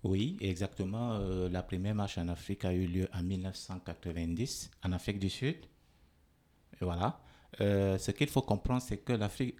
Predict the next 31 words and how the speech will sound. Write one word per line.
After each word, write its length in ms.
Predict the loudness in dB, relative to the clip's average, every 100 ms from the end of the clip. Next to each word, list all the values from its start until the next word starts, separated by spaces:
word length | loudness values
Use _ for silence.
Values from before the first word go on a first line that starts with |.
| 2
euh, 180 | 4 4
l'Afrique 300 | 2 2 2
du 80 |
Sud 220 | 2 4 4
n'est 100 | 4
pas 200 | 2 0
un 380 | 0 -4 -6 -2
continent. 540 | -2 -2 0 0 0 -4 -12 _ -20 -14 -10 -2
Euh, 140 | 0 0
c'est 200 | 2 2
un 120 | 0
pays 480 | 2 2 4 0 -2 -16 -20 -18 -2
et 300 | 2 4 2
donc, 340 | 4 2 2 2
euh, 300 | 4 2 4
d'autres 340 | 4 2 -4 -2 0
pays 320 | 2 2 2
restent 320 | 2 0 -2
quand 100 | 0
même 160 | 2 4
résistants 840 | 4 2 0 -4 -2 -2 0 -2 -6 -20 -20 -6 0
à 100 | 2
la 120 | 4
chose. 420 | 2 2 0 -8 -18 -16 -4
Je 160 | 0 4
prends 220 | 6 6
l'exemple 500 | 6 4 2 4 2
du 140 | 2
Cameroun 440 | 2 0 2 0 -2 -2
qui, 260 | 0 2
euh, 460 | 2 2 0 -2